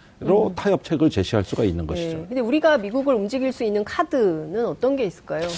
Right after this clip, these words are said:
Speaker 2: 그러니까 한미 연합 훈련은 원래 우리 측의 의사 결정이 중요하니까
Speaker 1: 네.
Speaker 2: 그 자체가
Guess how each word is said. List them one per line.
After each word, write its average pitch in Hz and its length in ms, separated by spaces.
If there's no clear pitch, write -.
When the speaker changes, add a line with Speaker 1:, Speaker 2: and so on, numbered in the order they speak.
Speaker 2:
그러니까 208 280
한미 247 580
연합 139 320
훈련은 202 320
원래 185 520
우리 131 400
측의 175 360
의사 143 460
결정이 143 460
중요하니까 139 840
Speaker 1:
네. - 340
Speaker 2:
그 180 120
자체가 165 840